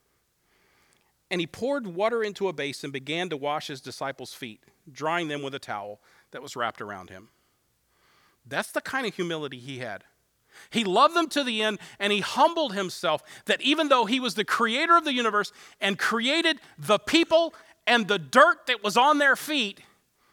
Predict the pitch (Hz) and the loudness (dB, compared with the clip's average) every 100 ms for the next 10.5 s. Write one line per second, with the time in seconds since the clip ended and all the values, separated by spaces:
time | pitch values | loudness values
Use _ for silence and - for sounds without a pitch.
0 | _ _ _ - 185 202 254 269 240 220 | _ _ _ -10 -4 0 0 0 -4 -6
1 | - 170 160 - 135 151 165 165 - - | -4 -4 -4 -8 -6 -2 -2 -4 -8 -14
2 | _ _ 135 127 - 95 _ _ _ _ | _ _ -8 -8 -10 -20 _ _ _ _
3 | _ _ _ _ _ _ - - 220 226 | _ _ _ _ _ _ -20 -2 0 0
4 | 175 - 240 220 - 202 190 196 170 - | 0 -2 -2 -2 0 0 0 -4 -4 -4
5 | 196 143 170 208 202 170 139 196 196 147 | -6 -8 -6 -2 -2 -2 -4 -2 -2 -2
6 | 139 - 196 160 135 - 208 151 - - | -6 -4 -4 -4 -8 -4 -4 -4 -8 -14
7 | - 311 349 - 233 254 220 185 160 190 | -2 0 0 -2 -4 -2 0 0 0 -2
8 | - 226 226 220 214 - 233 233 _ _ | -4 -6 -6 -4 -4 -4 -8 -10 _ _
9 | _ - 165 214 311 339 220 269 269 220 | _ -16 -6 0 2 2 0 -2 -2 -2
10 | 180 190 277 165 196 | 0 2 4 2 0